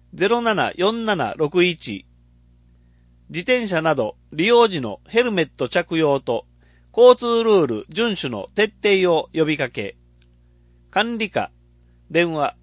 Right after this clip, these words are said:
六七四七五九二。秋の子ども真ん中月間。アイディー、一五八九ゼロ六。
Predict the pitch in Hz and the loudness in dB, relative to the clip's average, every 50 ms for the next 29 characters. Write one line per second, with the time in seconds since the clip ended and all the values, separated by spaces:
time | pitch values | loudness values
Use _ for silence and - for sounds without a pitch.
0 | _ _ _ _ - 170 175 240 240 233 233 196 143 120 123 131 113 101 98 - | _ _ _ _ -4 -4 -2 -2 -2 -4 -2 0 0 0 0 -2 -4 -4 -8 -14
1 | _ _ _ _ _ - 160 170 208 240 240 214 226 202 147 120 - - 160 160 | _ _ _ _ _ -8 -4 0 2 2 2 4 4 4 4 2 0 -2 -2 0
2 | 160 156 147 143 127 107 92 - - _ _ _ _ _ _ _ _ _ _ _ | 0 0 -2 -2 -4 -4 -6 -10 -16 _ _ _ _ _ _ _ _ _ _ _
3 | _ _ _ _ _ _ _ _ _ _ _ _ _ _ - 214 226 - 214 180 | _ _ _ _ _ _ _ _ _ _ _ _ _ _ -4 -4 -4 -2 -4 -4
4 | 156 135 110 107 - _ _ _ _ _ - - 214 214 240 226 220 220 202 175 | -2 -2 -2 -4 -6 _ _ _ _ _ -4 -2 2 4 4 4 4 4 2 2
5 | - - 143 165 202 233 240 226 226 220 - 208 202 190 190 185 165 _ _ - | 0 -2 0 0 0 0 0 -2 -4 -2 0 0 0 0 0 -2 -2 _ _ -2
6 | - 110 104 98 92 92 - _ _ _ _ _ _ _ _ _ _ _ _ _ | -2 -2 -2 -4 -10 -18 -20 _ _ _ _ _ _ _ _ _ _ _ _ _
7 | _ _ _ _ _ _ _ _ - 147 156 175 180 156 160 151 131 110 104 - | _ _ _ _ _ _ _ _ -2 0 0 0 0 0 0 0 0 0 -4 -8
8 | _ _ _ _ _ _ _ _ _ _ _ - 147 - 233 240 233 233 202 151 | _ _ _ _ _ _ _ _ _ _ _ -12 -8 -4 -4 0 2 4 4 4
9 | 123 117 143 151 - 226 202 - 220 202 165 131 113 117 131 143 165 165 165 151 | 4 2 0 -2 -2 -6 -12 -6 -2 -2 0 0 0 -2 0 0 2 2 2 0
10 | - - 117 98 95 | -2 -4 -10 -14 -14